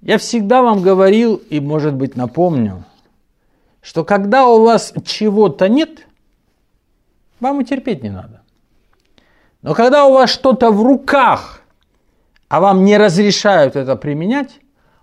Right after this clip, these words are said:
вот здесь нужно терпение и смирение. И этот материал у меня уже давно крутился так,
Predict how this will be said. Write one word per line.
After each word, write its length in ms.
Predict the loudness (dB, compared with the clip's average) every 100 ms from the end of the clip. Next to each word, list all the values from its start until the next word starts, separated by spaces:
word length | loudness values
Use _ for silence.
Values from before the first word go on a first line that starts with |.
| -10
вот 280 | -6 -6
здесь 380 | -6 -4 -2 -2
нужно 380 | -8 -8 -8 -10
терпение 800 | -12 -14 -14 -10 -10 -10 -14 -14 -4
и 300 | -4 -4 -10
смирение. 600 | -16 -14 -14 -18 -20 _ _ _ _ _ _ _ _ _ _ _ _ _ _ _
И 240 | -6 0 2
этот 420 | 2 -2 -4 -4
материал 500 | -6 -4 -2 0 0
у 40 |
меня 280 | -2 -4 -4
уже 320 | -4 -4 -6
давно 1300 | -2 0 0 -2 -2 0 2 2 2 0 -2 -6 -12 -18 -20 -20 -20 -20 _
крутился 960 | 0 2 2 0 0 2 2 -2 -6
так, 440 | -4 0 -2 -2